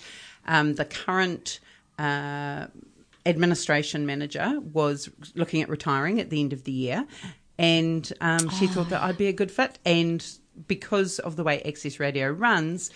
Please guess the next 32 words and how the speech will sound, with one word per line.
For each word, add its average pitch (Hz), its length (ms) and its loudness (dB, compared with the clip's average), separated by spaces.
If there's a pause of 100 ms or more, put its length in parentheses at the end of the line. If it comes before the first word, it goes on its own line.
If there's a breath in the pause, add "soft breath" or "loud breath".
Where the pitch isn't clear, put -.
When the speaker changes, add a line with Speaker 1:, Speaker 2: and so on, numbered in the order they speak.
(360 loud breath)
Speaker 1:
there 175 100 4
would 156 120 2
also 160 240 0
be 151 160 -4
opportunities 139 720 -6
for - 140 -4
me 135 280 -2
to 131 420 -4 (760 loud breath)
dip - 280 4
my 156 160 2
fingers 135 400 -2
into 135 180 -4
broadcasting 131 800 -4
and 139 160 -10
seeing 147 320 -6
how - 80 2
it 339 80 6
Speaker 2:
Flexibility. 185 800 8
Speaker 1:
Yeah, 240 300 10
exactly. 226 840 10
Speaker 2:
<laughs> - 60 -10 (160)
Speaker 1:
So, 277 140 8
yeah, 269 340 8
so - 160 2
I 208 40 4
started 233 400 4
in 196 200 2
January 196 460 2
twenty 180 320 -2
sixteen, 262 840 0 (100)
um, 175 560 -2
and 165 720 -2